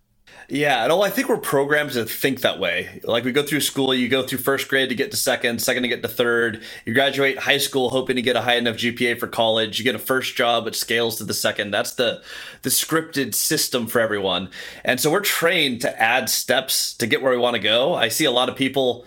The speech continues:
say, "Hey, I wanna be a real estate investor." So I went out and I got my broker's license. And then I worked there for a few years. And then I became an appraiser 'cause I wanted to value properties. And then I became a lender 'cause I wanted to borrow money.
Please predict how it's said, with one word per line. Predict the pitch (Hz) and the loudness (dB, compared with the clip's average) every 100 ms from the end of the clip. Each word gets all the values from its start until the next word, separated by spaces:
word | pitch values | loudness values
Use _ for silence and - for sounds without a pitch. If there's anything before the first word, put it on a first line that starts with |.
| - - - - - | -20 -20 -20 -20 -8
say, | - 131 | 0 2
"Hey, | 143 | 4
I | 123 | 2
wanna | 123 139 | 4 2
be | 143 | 2
a | 113 | 2
real | 110 127 | 2 2
estate | 123 156 | 2 0
investor." | 135 143 147 190 190 | 2 2 2 0 0
So | - 139 | 2 2
I | 123 | 4
went | 135 139 | 2 2
out | 143 143 123 | 2 0 2
and | 131 123 | 2 2
I | 117 | 2
got | - | 0
my | 131 | 0
broker's | 113 135 139 120 | 2 2 2 0
license. | 110 101 - - - 107 | 2 0 0 -8 -6 -2
And | 107 107 | -2 0
then | 117 | 0
I | 117 | 0
worked | 123 127 | 0 0
there | 143 135 | 2 2
for | 127 | 0
a | 113 | -2
few | 117 113 | -2 -2
years. | 104 95 90 101 | 0 -2 -4 -4
And | 117 110 | -2 0
then | 117 | 2
I | 117 113 113 - - - - - - _ | 2 2 0 -4 -16 -16 -18 -20 -20 _
became | - - 175 160 | -4 0 2 2
an | |
appraiser | 139 - 170 170 147 123 | 0 0 2 2 0 0
'cause | 127 | 2
I | |
wanted | 127 135 120 | 4 2 2
to | |
value | 131 131 127 | 2 2 2
properties. | 147 139 135 110 101 95 95 | 2 2 2 2 2 0 -2
And | 110 | 0
then | 120 | 0
I | |
became | 117 - 147 | 0 0 2
a | 143 | 4
lender | 160 160 135 120 | 2 2 0 2
'cause | 123 | 2
I | |
wanted | 123 131 120 | 2 4 2
to | 110 | 0
borrow | 98 117 123 127 | -2 2 4 4
money. | 123 127 104 | 4 2 0